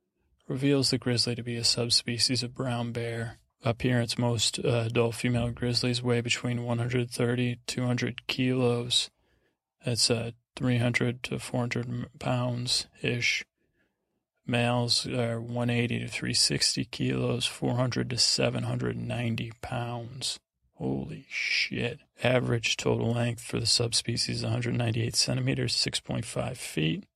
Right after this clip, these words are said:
A large coastal male may stand up to nine point eight feet, three meters on its back legs. And they've been known to weigh up to, uh, fifteen hundred pounds. Although variable from blonde to nearly ba-, black,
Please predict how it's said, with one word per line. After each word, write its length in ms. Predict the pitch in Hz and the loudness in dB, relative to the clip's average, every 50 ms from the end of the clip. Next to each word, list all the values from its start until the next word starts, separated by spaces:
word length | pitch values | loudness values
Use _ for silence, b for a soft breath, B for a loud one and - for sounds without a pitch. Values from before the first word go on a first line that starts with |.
| _ _ _ _ _ | _ _ _ _ _
A 140 | 127 123 123 | 0 0 0
large 520 | 117 123 120 123 127 123 117 110 - - | 0 0 2 4 4 4 2 0 -2 -6
coastal 480 | - - 139 143 147 - - - 127 117 | 0 2 2 2 4 2 2 2 2 0
male 400 | 117 113 110 113 123 120 120 120 | 0 0 0 0 0 -2 -2 -4
may 220 | 117 117 113 117 | -2 0 0 2
stand 400 | 110 - - - 127 120 120 120 | 2 2 2 2 2 0 2 0
up 100 | 117 110 | -2 -2
to 160 | - - 123 123 | -2 -6 -6 -4
nine 400 | 117 113 117 117 120 123 127 123 | -2 0 0 2 2 2 0 -2
point 320 | - - 135 131 123 120 | -2 -2 0 2 2 2
eight 220 | 123 123 127 127 | 2 0 -2 -4
feet, 260 | - - 131 120 113 - | -2 0 0 0 0 -2
three 260 | - - 127 120 120 | -4 -4 -2 -2 0
meters 480 | 117 117 117 117 117 120 117 113 - | 0 0 2 2 2 2 2 0 0
on 140 | - 127 123 | 0 0 0
its 140 | 127 - - | 0 -2 -2
back 360 | - - - 143 - - - - | -2 -2 0 0 -2 -2 -2 -2
legs. 580 | 67 64 65 65 65 - - - - - - - _ _ _ _ _ - | 0 0 2 0 -2 -2 -2 -2 -2 -2 -2 -4 _ _ _ _ _ 0
And 160 | - 123 123 | 0 2 2
they've 120 | 123 120 | 0 2
been 220 | 120 123 117 117 117 | 2 2 2 2 2
known 300 | 117 117 117 117 117 113 | 2 2 2 2 2 0
to 100 | 113 113 | 0 0
weigh 300 | 113 117 117 113 113 113 | 0 0 2 2 4 2
up 180 | 113 - - - | 2 -2 -4 -4
to, 400 | - - 120 113 113 117 113 117 | -2 0 0 0 0 0 -2 -2
uh, 160 | 113 117 123 120 | -2 -2 -4 -4
fifteen 560 | - - - 135 104 - - - 135 123 113 | -6 2 2 2 2 2 0 0 2 2 2
hundred 400 | 117 120 117 107 120 110 107 - | 2 0 0 0 0 -2 -2 -4
pounds. 800 | - - 127 123 123 123 117 117 110 113 113 110 - - - - _ _ _ _ _ _ _ - | -6 -4 0 0 2 2 2 0 0 -2 -2 -4 -6 -6 -8 -12 _ _ _ _ _ _ _ -4
Although 220 | 131 120 120 113 | 0 0 2 2
variable 480 | 113 113 113 113 117 117 113 113 113 107 | 2 2 2 2 4 2 2 2 0 0
from 260 | - - 123 117 113 | 0 -2 -4 -4 -2
blonde 400 | 117 113 113 113 120 120 120 113 | -2 0 2 2 2 2 2 -2
to 100 | - 123 | -2 -2
nearly 340 | 120 117 113 113 117 113 110 | -2 0 0 2 2 2 0
ba-, 440 | 110 - 127 127 120 120 123 120 123 | 0 2 2 2 4 2 0 -2 -2
black, 520 | 127 123 123 123 123 127 127 123 123 - | 0 2 2 4 4 2 2 0 -2 -6